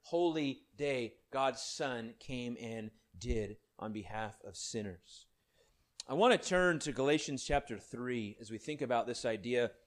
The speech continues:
of Jesus becoming a curse. Paul brings this out here for us.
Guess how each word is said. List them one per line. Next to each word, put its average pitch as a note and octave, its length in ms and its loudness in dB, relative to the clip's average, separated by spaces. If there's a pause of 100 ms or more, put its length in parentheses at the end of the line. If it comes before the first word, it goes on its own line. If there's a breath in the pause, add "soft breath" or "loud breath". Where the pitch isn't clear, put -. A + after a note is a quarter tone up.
(340)
of G#2+ 140 0
Jesus C3 800 0 (360)
becoming C3 440 4
a A2+ 80 0
curse. - 880 2 (640)
Paul C#3+ 640 8 (1300)
brings B2 360 -4
this A#2 240 -2
out G#2+ 220 2
here G#2 200 -4
for G2+ 300 -2
us. - 420 -6